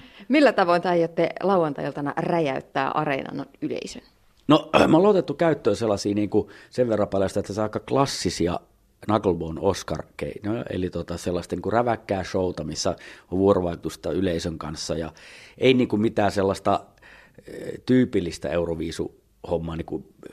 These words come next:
Speaker 2: ei mitään superpyrotekniikkaa tai konfettisadetta tai tällaisia supernäyttäviä rakennelmia, mut sellaista niinku ikään kuin niinku persoonaa ja siihen presenssiin menevää intensiteettiä ja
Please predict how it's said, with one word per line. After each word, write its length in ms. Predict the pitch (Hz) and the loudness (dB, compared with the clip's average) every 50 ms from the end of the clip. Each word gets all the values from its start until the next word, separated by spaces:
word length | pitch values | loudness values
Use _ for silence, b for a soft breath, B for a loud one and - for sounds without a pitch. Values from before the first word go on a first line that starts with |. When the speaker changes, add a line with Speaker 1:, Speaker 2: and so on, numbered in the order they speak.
| - - | -14 -6
Speaker 2:
ei 140 | - 92 87 | -4 -4 -4
mitään 200 | 87 87 90 87 | -4 -4 -6 -6
superpyrotekniikkaa 1160 | - 92 - - 87 - - 87 82 85 85 - 80 76 - - 76 76 73 _ - 82 80 | -8 -8 -6 -6 -6 -6 -6 -10 -10 -10 -10 -10 -10 -12 -10 -10 -12 -12 -12 _ -12 -12 -12
tai 180 | 80 - 76 80 | -10 -10 -12 -10
konfettisadetta 920 | - 87 85 85 - 80 76 - - 78 - 80 76 73 73 - - 80 | -8 -8 -8 -8 -10 -14 -16 -14 -14 -12 -10 -10 -10 -10 -12 -12 -14 -12
tai 260 | 76 - 82 80 80 - | -8 -6 -6 -6 -6 -8
tällaisia 400 | - 85 82 78 78 - - 90 | -8 -8 -8 -8 -10 -8 -8 -8
supernäyttäviä 1300 | 85 - 90 82 - 87 82 78 - - - - - - - - - 95 90 87 85 - - 80 82 82 87 | -6 -8 -10 -8 -8 -8 -10 -10 -16 -20 -20 -20 -20 -20 -20 -10 -4 -2 -2 -2 -2 -4 -8 -8 -6 -6 -4
rakennelmia, 600 | 87 90 90 - 85 78 78 71 73 73 80 82 | -4 -4 -4 -4 -6 -8 -8 -10 -12 -12 -12 -14
mut 120 | 82 - | -12 -6
sellaista 300 | - 98 95 87 - 107 | -4 -4 -2 -2 -2 -4
niinku 400 | 107 107 104 104 - 107 104 101 - | -2 -2 -2 -2 -2 -2 -2 -2 -2
ikään 320 | - 107 104 - 110 101 92 | -4 -8 -4 -2 -2 -2 -2
kuin 160 | - 98 98 | -2 -4 -4
niinku 380 | 98 95 90 - 92 85 87 - - | -4 -4 -4 -4 -6 -6 -4 -2 2
persoonaa 580 | 104 101 95 92 - 92 80 78 80 82 80 | 2 2 2 0 -2 -4 -6 -6 -8 -10 -10
ja 60 | 85 | -10
siihen 220 | 85 - 92 92 85 | -6 -4 -4 -4 -2
presenssiin 560 | - 98 92 90 85 87 78 76 - 76 76 | 0 0 0 0 0 -4 -8 -8 -8 -8 -8
menevää 320 | 80 80 80 80 85 80 | -8 -8 -10 -10 -10 -10
intensiteettiä 880 | 76 82 85 - - 80 78 80 - - 71 71 - _ - 78 73 71 | -10 -12 -12 -10 -12 -12 -14 -12 -12 -10 -10 -12 -10 _ -8 -8 -8 -6
ja 140 | 73 76 | -8 -12